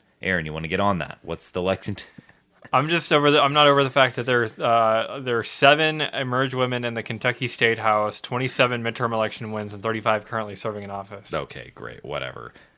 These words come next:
Speaker 1: Um, the Lexington Leadership Foundation sounds fucked up.
Speaker 2: <clears throat>
Speaker 1: Um, the, uh, Fred Brown appointed Carol Cargill, who's the secretary and treasurer of the Southeastern Hills Neighborhood Association. So, um,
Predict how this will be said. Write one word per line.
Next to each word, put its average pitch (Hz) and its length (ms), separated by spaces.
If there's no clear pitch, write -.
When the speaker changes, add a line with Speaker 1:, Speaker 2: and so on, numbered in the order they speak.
Speaker 1:
Um, 87 500
the 90 120
Lexington 131 420
Leadership 117 360
Foundation 104 680
sounds 85 340
fucked - 280
up. 64 240
Speaker 2:
<clears throat> - 200
Speaker 1:
Um, 82 720
the, 98 500
uh, 90 180
Fred 120 380
Brown 113 520
appointed 90 720
Carol 143 380
Cargill, 113 460
who's 82 160
the 90 100
secretary 151 680
and 117 80
treasurer 104 460
of 82 80
the 82 100
Southeastern 107 720
Hills 92 360
Neighborhood 87 360
Association. 78 760
So, 90 340
um, 85 320